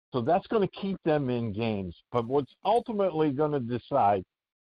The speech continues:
whether this team makes the playoffs or not, and that's gonna be a big jump, uh, because they, like you mentioned, <laughs> there's a lot of really good teams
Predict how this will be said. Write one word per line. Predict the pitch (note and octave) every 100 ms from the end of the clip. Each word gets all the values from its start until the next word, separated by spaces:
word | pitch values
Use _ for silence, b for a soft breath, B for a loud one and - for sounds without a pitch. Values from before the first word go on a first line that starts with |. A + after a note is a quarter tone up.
| _ -
whether | A#2+ B2 B2
this | D#3+ -
team | F#3+ E3+
makes | D#3+ D#3+ -
the | D#3+
playoffs | E3 E3+ E3 B2+ G2+
or | A#2
not, | G#2 G2 A2+
and | B2+
that's | C#3+ D#3 -
gonna | F3
be | D#3+ E3
a |
big | A#2+ D3 C3+ A#2+
jump, | D3+ B2+ F2+ - _ _ _ _ _ _ -
uh, | B2 B2 A#2+ A2 G#2+
because | A#2+ G#2+ C3 A2+ - A#2 _ _
they, | A#2+ C3+
like | A#2 A#2+ A2
you | B2 C3+
mentioned, | C3+ C#3+ A#3+ A#2+ B2 -
<laughs> | _ B2 - _ _ -
there's | C#3+
a | C#3+
lot | G#2+ G2 A#2+ C3
of | C3+ G#2+
really | G#2 G#2+ C3 C#3+ D3
good | A#2+ B2+ C3 A2+
teams | C#3 D3+ G#2+ G#2+